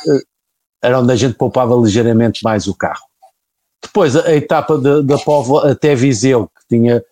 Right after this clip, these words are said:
o Marão, tinha a Cabreira, tinha essas classi-, que também não eram classificativas, eh,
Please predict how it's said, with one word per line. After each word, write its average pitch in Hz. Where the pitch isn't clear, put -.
o 107
Marão, 127
tinha 101
a -
Cabreira, 127
tinha 104
essas 117
classi-, 135
que 143
também 123
não 120
eram 120
classificativas, 123
eh, 104